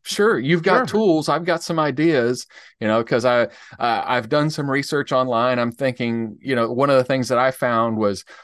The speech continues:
Speaker 1: how to possibly pop the latch of the seat, because the seat just has a latch that locks it in place and you release it and you push it down. So kinda like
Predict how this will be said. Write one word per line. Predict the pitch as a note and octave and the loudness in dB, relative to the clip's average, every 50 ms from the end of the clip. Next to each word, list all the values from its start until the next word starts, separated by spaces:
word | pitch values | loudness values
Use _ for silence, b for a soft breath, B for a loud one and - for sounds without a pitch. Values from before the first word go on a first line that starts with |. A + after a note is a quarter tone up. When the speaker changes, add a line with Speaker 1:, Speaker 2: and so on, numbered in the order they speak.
| B B B _ _ | B B B _ _
Speaker 1:
how | - C#3 C3+ C#3 C#3+ | -4 -2 0 0 0
to | C#3 - - C3+ | -2 -4 -6 -8
possibly | A2 - - - - D3 D3 C#3+ - - C3+ A2+ A#2 A#2+ A#2+ A2+ A2 A2 _ - | -8 -8 -10 -4 0 0 0 0 0 -4 -4 -4 -2 0 0 0 -2 -4 _ -4
pop | - D#3 C#3 C#3 - - | -2 -2 -2 -2 -4 -6
the | A2+ G2+ | -6 -4
latch | G2 G#2+ A#2 B2 C3+ D3+ D#3+ - - - - - _ | -2 -2 -2 -2 -2 -4 -6 -8 -12 -16 -16 -12 _
of | C3+ A#2 G#2+ | -8 -8 -6
the | A2 G#2+ | -6 -8
seat, | - - - D3 C#3+ E3 F3+ - - - _ _ b b b b b | -8 -6 -6 -4 -4 -4 -6 -8 -14 -20 _ _ b b b b b
because | - C3+ - D#3+ C3+ A#2+ - | -6 -4 -2 -2 -2 -2 -2
the | - C3+ | -6 -6
seat | - - - G#3+ A#3 A#3 - | -6 -4 -6 -6 -6 -6 -6
just | D3 C3 - - | -8 -8 -4 -2
has | C3 B2 A2+ - | -2 -2 -2 -2
a | G#2 | -2
latch | G2+ A#2 C#3 E3+ E3+ C#3+ - - - | -2 0 0 0 0 -2 -4 -6 -10
that | - - A2+ | -10 -4 -2
locks | A2+ A2+ A2+ - - A2+ | 0 0 0 -2 -6 -8
it | G#2 | -8
in | G2 F#2 | -8 -6
place | - E3 E3+ D3+ C3+ B2+ - | -2 0 0 0 0 -2 -4
and | A#2 G#2+ | -4 -4
you | G2+ F#2+ | -2 -2
release | G2 G#2 C3 C#3+ C#3+ - - | -2 0 0 -2 -2 -4 -6
it | G#2+ | -8
and | F#2 G2+ | -8 -8
you | F2+ | -6
push | - A2+ G#2 - - | -6 -6 -6 -6 -8
it | - - | -10 -8
down. | B2+ B2 B2 A2+ G2 F2+ F2+ - - | -6 -4 -2 -2 -4 -4 -6 -10 -12
So | - - A#2 | -12 -10 -10
kinda | G#2+ - D3+ D3+ D3 C3 | -6 -4 -4 -2 0 0
like | B2+ A#2+ A2+ A2 - | 0 0 0 -2 -6